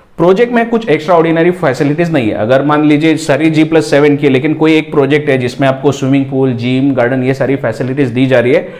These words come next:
तो of course उसकी price थोड़ी अप होती है। तो अब बात करते हैं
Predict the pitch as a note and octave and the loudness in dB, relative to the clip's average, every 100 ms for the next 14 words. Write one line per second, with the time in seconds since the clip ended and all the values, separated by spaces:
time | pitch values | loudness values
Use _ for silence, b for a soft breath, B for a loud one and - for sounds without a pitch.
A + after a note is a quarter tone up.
0 | B - F#3 F3+ G#3+ G3 - D#3+ C#3 B2 | B 0 0 2 0 0 -4 -2 -2 -2
1 | B2 F3+ - - - B2 - G2+ F2 E2 | 0 -2 -4 -12 -4 -4 -4 -10 -10 -14
2 | C#2+ - _ _ _ _ _ _ - F3 | -18 -20 _ _ _ _ _ _ -2 -2
3 | E3+ D3+ F3+ G#3+ G3 G#3 G3+ G3+ | 2 0 0 0 0 0 -2 -8